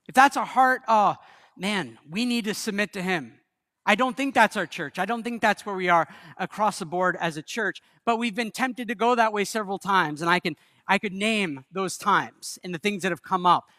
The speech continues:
those moments of compromise. We said, "No, we're not going that place." And people have left over that. Don't play church.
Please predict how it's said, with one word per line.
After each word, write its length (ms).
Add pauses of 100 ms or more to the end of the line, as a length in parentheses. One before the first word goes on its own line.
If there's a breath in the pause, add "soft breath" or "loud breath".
(100)
those 160
moments 320
of 100
compromise. 640
We 80
said, 200
"No, 360
we're 80
not 240
going 220
that 180
place." 420 (420)
And 80
people 220
have 80
left 260
over 160
that. 240 (4000)
Don't 200
play 260
church. 720